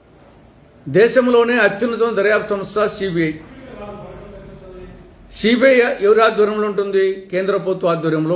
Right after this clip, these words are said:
ఉంటుంది, ప్రధానమంత్రి ఆధ్వర్యంలో. కేంద్రంలో ఉండేది ఎవరు?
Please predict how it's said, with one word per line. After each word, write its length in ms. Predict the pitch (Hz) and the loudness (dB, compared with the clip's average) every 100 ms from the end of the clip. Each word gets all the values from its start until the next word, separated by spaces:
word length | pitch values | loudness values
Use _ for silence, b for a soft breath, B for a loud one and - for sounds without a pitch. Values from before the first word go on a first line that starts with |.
| 160 | -2
ఉంటుంది, 320 | 156 151 180 339 - - | -2 -2 -2 -4 -12 -8
ప్రధానమంత్రి 480 | 160 175 175 165 160 | 2 2 2 0 0
ఆధ్వర్యంలో. 460 | 147 147 143 131 127 - _ _ _ _ _ _ | 0 -2 -4 -6 -8 -12 _ _ _ _ _ _
కేంద్రంలో 440 | 180 226 233 233 214 | 0 2 2 4 4
ఉండేది 220 | 214 202 190 | 4 4 4
ఎవరు? 180 | 190 | 4